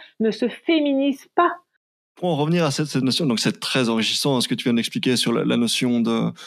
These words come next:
Speaker 2: de polarité. Euh, en ce qui, pour en revenir à la notion de, voilà, du cycle menstruel, donc tu, tu l'expliquais, c'était perçu comme étant presque, voilà, une pourriture, une saleté, quelque chose de, d'absolument
Speaker 1: Mhm.
Speaker 2: impur.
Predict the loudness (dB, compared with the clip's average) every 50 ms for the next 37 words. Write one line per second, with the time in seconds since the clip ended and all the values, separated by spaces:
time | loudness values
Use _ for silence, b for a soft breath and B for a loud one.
0 | B B B B B _ -8 -6 -2 0 0 2 2 0 0 0 0 0 0 -2
1 | B B B B B _ -4 -2 0 0 0 0 0 0 -2 -4 -4 -6 -10 _
2 | _ _ _ _ _ _ _ -20 -20 -20 -20 -20 -20 _ 0 0 2 2 0 -4
3 | -8 -12 -8 -4 -2 0 0 0 0 0 0 0 0 0 0 0 0 0 -2 -2
4 | -2 0 0 0 0 0 -2 -4 -6 -6 -2 -2 0 0 0 0 0 0 0 0
5 | -2 -2 -2 -2 -2 -2 -2 -4 -4 -4 -2 -2 -2 0 0 0 0 0 -2 -4
6 | -4 -2 0 0 0 0 -2 -4 B B B B B B B B B _ _ _
7 | _ 0 0 0 0 0 -4 -8 -10 _ _ _ -6 -4 -2 0 0 0 0 0
8 | -2 -4 -4 -4 -2 0 0 0 0 -2 -4 -6 -4 -2 -2 -2 0 -2 -2 -2
9 | -2 0 -2 0 0 0 0 0 0 0 -2 -2 -2 0 -2 -2 -2 -2 -2 -2
10 | -2 -2 -2 -2 -2 0 0 0 2 2 2 0 -2 -4 -4 -4 0 0 0 0
11 | 0 -2 -2 -2 0 2 2 2 0 0 0 0 0 0 -2 -2 -2 -2 0 0
12 | 0 0 -2 -4 -2 -2 0 0 0 0 0 0 0 0 0 2 2 2 2 2
13 | 0 -2 -2 -2 0 0 0 -2 -4 B